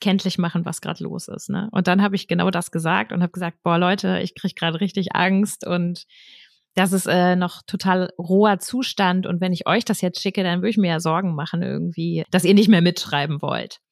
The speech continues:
Und was passiert in so einem Moment? Wir kriegen total viel Wunderschönes zurück, ne? Also so ein Moment verbindet, wenn jemand das kenntlich macht, die eigene Angst die Sorgen, dann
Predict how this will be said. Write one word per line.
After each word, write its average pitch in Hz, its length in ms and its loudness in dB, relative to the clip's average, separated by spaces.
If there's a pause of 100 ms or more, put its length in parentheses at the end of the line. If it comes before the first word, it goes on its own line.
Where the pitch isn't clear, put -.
(300)
Und 220 140 4
was 269 180 0
passiert 294 440 -2
in 185 140 2
so 170 120 0
einem 160 160 2
Moment? 147 640 -4 (480)
Wir 202 120 2
kriegen 202 340 2
total 208 480 2
viel 208 440 4
Wunderschönes 190 720 2
zurück, 147 360 -8
ne? 175 200 0
Also 185 200 2
so 185 120 2
ein 208 40 6
Moment 190 340 4
verbindet, 233 600 2 (420)
wenn 185 140 4
jemand 185 300 4
das 175 120 -4
kenntlich 196 400 0
macht, 202 480 0 (420)
die 185 200 4
eigene 190 640 4
Angst 220 640 0 (280)
die 214 120 8
Sorgen, 202 600 4 (300)
dann 196 300 2